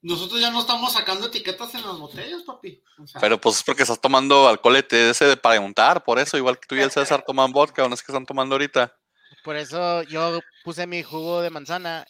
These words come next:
Speaker 3: en
Speaker 1: Es el, es, es el refresco ocho abajo.
Speaker 2: <laughs>
Speaker 1: Este
Speaker 2: Pollo y
Speaker 1: es
Speaker 2: César
Speaker 1: takedown.
Speaker 2: escogieron Santos.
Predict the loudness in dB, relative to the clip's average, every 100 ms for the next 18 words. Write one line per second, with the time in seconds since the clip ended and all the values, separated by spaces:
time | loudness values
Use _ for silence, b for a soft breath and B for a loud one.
0 | -16 -16 -14 -4 -2 0 0 2 0 0
1 | -2 -2 0 -2 0 -2 -2 -4 -2 -2
2 | -2 0 0 0 -2 -4 -14 -14 _ _
3 | _ _ _ _ _ _ _ _ b b
4 | _ -10 -8 -2 0 0 -2 B B B
5 | _ -14 2 4 6 6 6 6 6 4
6 | 2 2 4 2 2 4 2 0